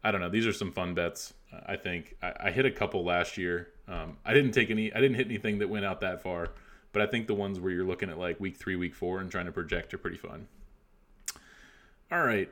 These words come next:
Indy. Um, the one that I already put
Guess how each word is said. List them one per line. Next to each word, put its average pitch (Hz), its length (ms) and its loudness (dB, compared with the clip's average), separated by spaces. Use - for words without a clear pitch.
Indy. 131 460 2
Um, 113 640 -2
the 123 160 2
one 147 240 4
that 156 140 8
I 127 120 10
already 127 220 8
put 117 360 4